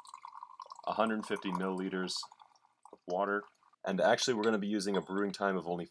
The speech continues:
forty-five seconds because there's smaller leaves, so there's more surface area,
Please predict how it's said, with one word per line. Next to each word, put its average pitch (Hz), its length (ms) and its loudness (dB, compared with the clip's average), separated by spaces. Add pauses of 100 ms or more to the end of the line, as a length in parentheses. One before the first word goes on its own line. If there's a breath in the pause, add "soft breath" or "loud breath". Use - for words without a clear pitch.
forty-five 92 500 2
seconds - 500 0
because 80 460 -4 (480)
there's 82 380 2 (120)
smaller 104 420 6
leaves, 95 340 2
so 98 100 2
there's 82 220 -4
more 85 180 -2
surface - 440 -2
area, 90 500 4